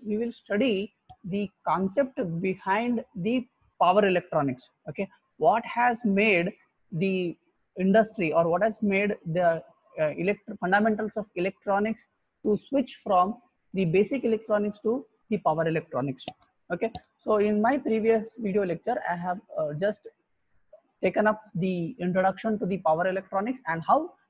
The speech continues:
the power electronics is getting involved in our today's daily life. In the sense, how rapidly the power electronics has been emerging or how it has been going in a, in a direction towards the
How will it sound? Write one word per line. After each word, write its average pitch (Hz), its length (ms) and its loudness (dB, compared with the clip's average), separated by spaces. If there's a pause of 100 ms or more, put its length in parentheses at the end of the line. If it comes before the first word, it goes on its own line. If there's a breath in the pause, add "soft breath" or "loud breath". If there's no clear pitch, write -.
(140)
the 208 300 -2 (320)
power 254 260 2
electronics 233 640 0
is 202 160 0
getting 196 480 0
involved 180 540 4 (100)
in 185 240 -2
our 180 180 0 (100)
today's 180 300 -2
daily 160 300 -2
life. 135 260 -2 (500)
In 170 60 -4
the 185 100 2
sense, 233 280 -2 (280)
how 208 220 4
rapidly 240 760 2 (160)
the 202 100 -2
power 190 280 2
electronics 196 480 -2
has 190 160 -4
been 185 240 -2
emerging 180 560 0
or 180 220 2
how 180 260 -2
it 170 180 -4
has 175 140 -4
been 185 300 -2 (960)
going 214 280 2 (120)
in 185 260 -4
a, 175 60 -2 (180)
in 185 320 -6
a 190 180 0
direction 196 580 2
towards 185 340 -2
the 208 260 -2